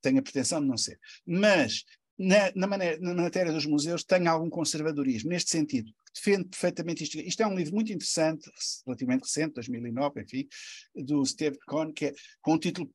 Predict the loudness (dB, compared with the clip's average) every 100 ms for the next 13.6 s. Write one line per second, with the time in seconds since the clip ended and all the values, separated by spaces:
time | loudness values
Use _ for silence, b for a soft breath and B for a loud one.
0 | _ -8 -8 -4 0 4 4 4 2 2
1 | 2 2 2 2 0 0 0 2 0 -2
2 | -2 -2 -2 -2 0 0 2 2 2 -2
3 | -2 -4 0 2 4 2 0 -4 0 2
4 | 2 2 0 0 0 -2 0 0 0 0
5 | 2 4 4 4 2 2 -4 -18 _ _
6 | _ _ _ -4 -4 2 2 6 4 4
7 | 2 2 0 0 0 -2 -4 -10 -12 -10
8 | -10 -8 -8 -6 -6 -4 -6 -4 0 2
9 | 2 2 0 0 0 0 2 0 -2 -8
10 | B B _ 2 4 2 0 0 2 2
11 | 0 0 2 2 0 _ _ _ -4 -2
12 | 2 2 2 2 0 2 2 4 4 4
13 | 2 2 2 -2 -10